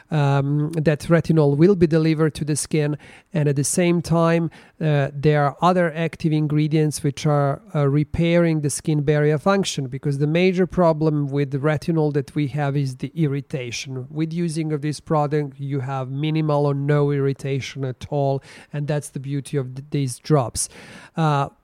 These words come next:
Power C is all about twenty percent vitamin C. So, as I mentioned before,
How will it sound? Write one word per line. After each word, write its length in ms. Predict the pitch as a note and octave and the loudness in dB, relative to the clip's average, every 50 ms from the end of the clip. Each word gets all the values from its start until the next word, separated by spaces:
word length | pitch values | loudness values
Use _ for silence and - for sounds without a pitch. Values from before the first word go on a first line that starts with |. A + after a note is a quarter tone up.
| _ | _
Power 400 | - G3+ G3+ G#3 G#3 G#3 G3+ G3 | 2 4 6 6 6 6 4 4
C 360 | F3+ - - - G#3 G3 F#3+ F3+ | 2 2 2 2 2 2 0 0
is 280 | D3+ F3 E3+ D3+ D3+ | 2 2 2 4 4
all 240 | F3+ E3+ E3+ F3 E3+ | 2 4 4 4 4
about 480 | E3 D3 E3 D#3+ D#3 D#3 D#3 C#3+ - - - | 2 4 4 4 4 4 2 0 -2 -10 -8
twenty 240 | - - E3 D#3+ D#3 | -4 -2 0 0 0
percent 480 | - D3+ C#3 - - E3 D3+ D3 - | -2 -4 -2 0 0 0 0 -2 -2
vitamin 560 | - - D3 D3 D3 - - C#3+ C#3+ C#3+ C#3+ | -2 0 0 0 0 -2 -4 -4 -2 -2 -2
C. 360 | B2+ - - - E3+ E3 E3 D#3 | -4 -4 -2 -2 0 0 0 -2
So, 580 | - - - D3+ D3 C#3+ C#3+ C#3+ C#3+ D3 C#3+ - _ _ - | -2 -2 -2 0 2 2 2 2 2 0 0 -4 _ _ -8
as 140 | E3+ D3 C3+ | -6 -4 -2
I 80 | D3+ D3 | -2 -2
mentioned 420 | D3+ D3+ D3+ C#3+ - - D3 C#3 | -2 -2 -2 -2 -4 -4 -4 -4
before, 640 | C3+ C#3 C3 - D3+ D3+ D3 D3 D3+ D3+ D3 C#3 | -4 -6 -4 0 2 4 4 4 4 4 2 0